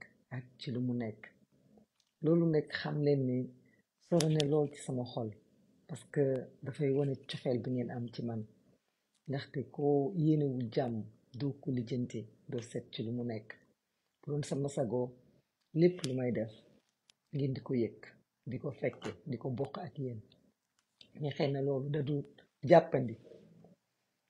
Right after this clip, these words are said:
Waaye xam leen rek ne xalaat bu ngeen ma xalaat rek, maa ngi leen di xalaat xalaat bu ko ëpp. Ndaxte bëgg naa leen, wóolu naa leen,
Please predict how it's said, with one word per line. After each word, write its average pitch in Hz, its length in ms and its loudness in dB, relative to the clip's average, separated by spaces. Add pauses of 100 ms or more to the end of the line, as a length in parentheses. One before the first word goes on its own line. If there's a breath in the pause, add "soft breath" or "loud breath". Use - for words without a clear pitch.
(280)
Waaye 151 240 8
xam 170 340 2
leen 147 200 6
rek 147 180 2
ne 131 200 2 (1120)
xalaat 180 280 6
bu 143 100 2
ngeen 180 180 4
ma 175 100 2
xalaat 139 360 2
rek, 117 200 -10
maa 139 160 -2
ngi 151 120 2
leen 139 100 0
di 135 60 -4
xalaat 127 320 -4
xalaat 131 260 -4
bu 123 140 -8
ko 185 200 -6
ëpp. - 120 -14 (1040)
Ndaxte 151 300 -4
bëgg 127 320 0
naa 147 200 4
leen, 151 200 6 (460)
wóolu 147 380 4
naa 139 240 2
leen, 139 200 2